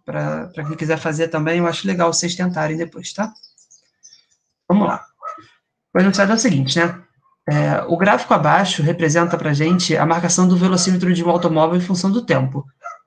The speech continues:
A partir dele, trace os gráficos correspondentes à aceleração e do espaço percorrido pelo automóvel em função do tempo,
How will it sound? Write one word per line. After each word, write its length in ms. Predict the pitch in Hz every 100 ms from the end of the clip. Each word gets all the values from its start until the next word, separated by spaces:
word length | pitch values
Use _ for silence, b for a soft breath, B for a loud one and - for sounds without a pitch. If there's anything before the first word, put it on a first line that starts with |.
| -
A 120 | 175
partir 300 | 185 180 220
dele, 480 | 175 208 226 151 147
trace 380 | - 180 190 220
os 60 |
gráficos 420 | 196 190 185 202
correspondentes 580 | 202 180 180 175 170 -
à 40 | 175
aceleração 840 | 170 175 175 160 - 165 226 311
e 80 | 185
do 100 | 165
espaço 360 | 165 - 156 -
percorrido 500 | 156 - 156 160 151
pelo 160 | 160
automóvel 460 | 156 151 147 151 160
em 20 |
função 300 | 160 165 160
do 100 | 147
tempo, 500 | 147 139 175 294 302